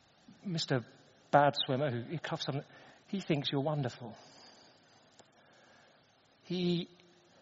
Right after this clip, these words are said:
never stops thanking you for enduring the ridicule, the mockery, the irritation, the anger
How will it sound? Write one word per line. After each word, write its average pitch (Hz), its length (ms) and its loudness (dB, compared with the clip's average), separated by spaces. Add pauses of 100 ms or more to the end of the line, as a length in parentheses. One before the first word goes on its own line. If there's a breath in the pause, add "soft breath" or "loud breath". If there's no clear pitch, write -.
(240)
never 147 480 6
stops - 760 2 (120)
thanking 123 420 2
you 110 300 -6 (580)
for 139 160 2
enduring 127 640 4
the 104 100 -2
ridicule, 104 640 -6
the 87 100 -12
mockery, 101 580 -4
the 101 160 -8 (100)
irritation, 113 580 -2
the 107 180 -4
anger 117 500 0